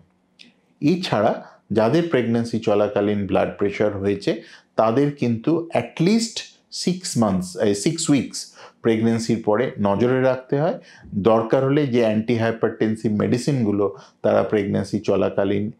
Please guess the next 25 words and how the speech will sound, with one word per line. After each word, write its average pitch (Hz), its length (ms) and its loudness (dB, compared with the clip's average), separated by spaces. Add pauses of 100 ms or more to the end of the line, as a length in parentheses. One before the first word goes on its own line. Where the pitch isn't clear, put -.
নিচ্ছেন, 147 520 0 (300)
সেই 170 260 2
মেডিসিনগুলোর 104 920 0
ডোজগুলোকে 107 760 0
অ্যাডজাস্ট 101 440 0
করে 131 240 0
দিতে 127 280 -6
হয়, 160 200 0 (320)
কিছুটা 139 320 0
কমিয়ে 107 440 0
কিছুটা 104 380 -2
বাড়িয়ে 98 460 0 (240)
প্রেগন্যান্সি 98 760 0
চ-, 92 320 2 (120)
পরেও 127 280 4
কিন্তু 143 380 -2
ব্লাড 104 300 0
প্রেশারটাকে, 92 680 -4 (260)
আহ, 92 540 0
কন্ট্রোলে 110 520 2
রাখতে 92 360 -4
হয়। 82 180 -2 (460)
অল্প 170 340 0
কিছু 185 280 -2
ক্ষেত্রে 170 500 -2